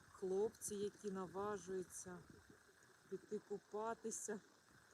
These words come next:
і вони кажуть: «Прикинемося спортсменами».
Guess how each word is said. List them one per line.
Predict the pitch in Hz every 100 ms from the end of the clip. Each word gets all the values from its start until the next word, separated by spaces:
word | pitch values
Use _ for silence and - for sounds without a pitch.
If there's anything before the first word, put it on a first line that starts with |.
| - - - - -
і | 196 196
вони | 175 202 202 208 -
кажуть: | 214 220 208 196 196 - - - - - - - - - - - - - - - -
«Прикинемося | 233 220 - 254 247 220 208 - 202
спортсменами». | - - 196 - - 175 165 156 156 156